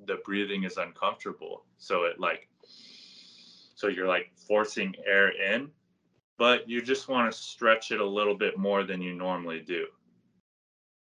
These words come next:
So it's like a muscle. Like, when you stretch a muscle,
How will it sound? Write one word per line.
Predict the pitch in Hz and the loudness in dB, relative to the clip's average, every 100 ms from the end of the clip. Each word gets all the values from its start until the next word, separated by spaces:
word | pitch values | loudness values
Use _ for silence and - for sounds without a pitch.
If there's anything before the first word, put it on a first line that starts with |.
| _ | _
So | - 104 101 | 4 6 6
it's | 90 101 110 | 4 0 2
like | 117 117 | 2 2
a | |
muscle. | 104 104 101 90 82 101 | 2 2 0 -4 -6 2
Like, | 98 - - | 2 2 -4
when | 104 107 | -4 -2
you | 107 | -4
stretch | 104 - - 107 110 - | -6 -10 0 4 4 0
a | 101 | -6
muscle, | 95 92 - 123 123 123 | -2 -2 -2 -2 -2 -4